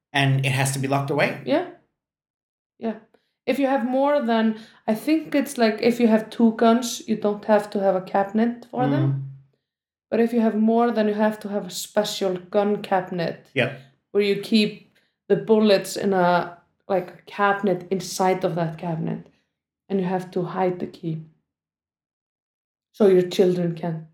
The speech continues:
Speaker 2: just go and
Speaker 1: Or if
Speaker 2: find
Speaker 1: someone
Speaker 2: it.
Speaker 1: breaks in your house,
Speaker 2: Yeah.
Speaker 1: they can't just open it and
Speaker 2: Yeah.
Speaker 1: take your gun, murder everybody.
Speaker 2: Yeah.
Speaker 1: Which is why there's no gun crime.
Speaker 2: Yeah.
Speaker 1: Australia, we have guns.
Speaker 2: Yeah.
Speaker 1: We don't actually have as many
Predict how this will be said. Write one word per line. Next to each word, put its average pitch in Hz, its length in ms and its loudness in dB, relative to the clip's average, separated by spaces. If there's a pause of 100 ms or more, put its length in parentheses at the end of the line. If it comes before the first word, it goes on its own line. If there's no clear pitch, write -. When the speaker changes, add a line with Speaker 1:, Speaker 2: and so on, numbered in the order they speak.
(180)
Speaker 2:
just - 180 -20
go 165 220 -2
and 160 120 0
Speaker 1:
Or 120 60 4
if 104 60 2
Speaker 2:
find 165 100 0
Speaker 1:
someone 117 280 2
Speaker 2:
it. - 40 -8
Speaker 1:
breaks 101 280 -2
in 107 120 -4
your 101 100 -4
house, 107 180 0
Speaker 2:
Yeah. 185 200 4
Speaker 1:
they 107 100 0
can't 104 240 -4
just 104 180 -8
open 104 300 -4
it 98 120 -4
and 98 80 -10
Speaker 2:
Yeah. 185 140 4
Speaker 1:
take 175 80 0
your 92 100 -4
gun, 95 460 -4 (200)
murder 98 360 0
everybody. 90 460 -6
Speaker 2:
Yeah. 196 220 2 (580)
Speaker 1:
Which 135 140 -2
is 135 100 -2
why 135 240 0
there's 185 280 -6
no 139 160 -2
gun 220 280 0
crime. - 460 -6 (140)
Speaker 2:
Yeah. 220 240 -4 (960)
Speaker 1:
Australia, 226 480 0
we 156 160 0
have 302 160 -2
guns. - 520 -4 (220)
Speaker 2:
Yeah. 226 180 -14 (440)
Speaker 1:
We 156 100 2
don't 196 180 2
actually 131 340 -2
have 135 220 2
as 127 100 0
many 117 540 -2